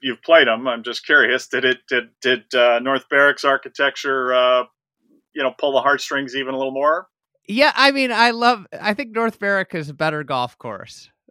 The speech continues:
Speaker 2: um, than Ely, uh, if you, if you put it up. But I will say there's something about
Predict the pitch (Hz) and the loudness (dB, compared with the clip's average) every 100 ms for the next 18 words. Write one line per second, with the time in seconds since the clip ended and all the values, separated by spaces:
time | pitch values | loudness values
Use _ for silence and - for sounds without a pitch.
0 | - 131 120 113 107 107 127 120 127 120 | -4 -2 0 -4 -8 -8 -6 -6 -10 -10
1 | 113 98 98 _ - 117 110 110 110 104 | -10 -10 -14 _ -10 -6 -6 -6 -8 -8
2 | 117 135 127 117 - 120 135 120 _ - | -10 -8 -8 -8 -14 -12 -10 -10 _ -4
3 | 165 147 131 120 110 _ _ _ _ - | -4 -2 -4 -6 -6 _ _ _ _ 2
4 | 202 180 151 - _ _ _ _ _ - | 4 4 2 -6 _ _ _ _ _ -2
5 | 170 196 180 - 185 180 170 160 147 - | 0 0 -2 0 2 2 2 -2 -4 -4
6 | 175 147 170 151 135 143 143 | -6 -4 -4 -4 -2 -2 -2